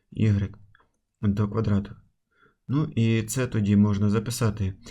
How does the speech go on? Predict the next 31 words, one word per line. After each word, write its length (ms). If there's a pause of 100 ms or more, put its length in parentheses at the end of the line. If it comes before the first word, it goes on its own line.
(140)
шість 420
ікс 260
до 220
квадрату, 380
шість 200
на 100
шість — 320
це 100
тридцять 300
шість, 440 (960)
а 360 (1160)
ікс 380 (180)
помножити 360
на 80
ікс — 280
це 80
буде 180
ікс 340
у 40
квадраті. 560 (300)
Далі 260
мінус 480 (440)
два 240
на 120
шість — 280
дванадцять, 400
на 100
чотири — 320
це 120
сорок 300
вісім, 400